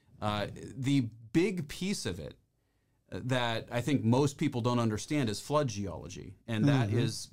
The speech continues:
Speaker 1: basically the idea that the world was once covered, the entire world, not just part of it, not a partial flood, but that
Speaker 2: Right.
Speaker 1: the entire world was covered in a global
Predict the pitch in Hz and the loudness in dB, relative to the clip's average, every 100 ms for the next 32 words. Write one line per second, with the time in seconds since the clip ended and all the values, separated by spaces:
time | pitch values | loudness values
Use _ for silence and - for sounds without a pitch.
0 | - 131 135 127 113 110 107 107 104 117 | -2 -2 -2 -4 -2 0 0 0 0 -2
1 | 110 104 107 123 120 113 104 113 131 - | -2 -2 -2 0 0 0 0 2 0 -2
2 | - 131 107 117 113 - 170 175 175 143 | -4 0 0 0 -2 -2 -2 0 0 2
3 | 139 95 113 127 - - - - 139 - | 0 0 -2 -2 -6 -20 -8 -2 -2 -4
4 | - 165 170 101 101 110 - _ _ _ | 0 4 4 2 0 -4 -8 _ _ _
5 | - 120 117 - 135 131 117 - 107 113 | 0 2 2 2 2 2 -2 -2 0 2
6 | 135 139 123 113 135 127 113 127 123 110 | 4 4 2 0 0 0 0 0 0 -2
7 | 107 - 135 113 107 98 - - _ - | -8 -4 -2 -2 -4 -6 -14 -20 _ -2
8 | 135 127 127 117 110 113 117 117 107 104 | 4 4 4 -2 -2 0 2 2 0 0
9 | 101 | -2